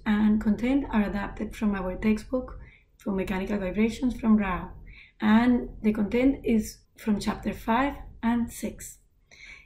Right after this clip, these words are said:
This presentation deals with the two degrees of freedom, which requires two independent coordinates to describe the motion. The couple equation of motion of the systems are derived using Newton's second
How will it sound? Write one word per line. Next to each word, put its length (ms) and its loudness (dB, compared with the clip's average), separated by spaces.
This 260 4
presentation 800 2
deals 260 -2
with 200 0
the 140 -2
two 160 0
degrees 320 4
of 120 -6
freedom, 440 4
which 220 4
requires 500 -2
two 240 -2
independent 680 2
coordinates 540 2
to 100 0
describe 380 -4
the 80 -4
motion. 420 4
The 420 2
couple 380 2
equation 480 2
of 100 2
motion 320 2
of 140 2
the 40 -4
systems 520 0
are 240 -2
derived 480 0
using 360 6
Newton's 520 4
second 560 0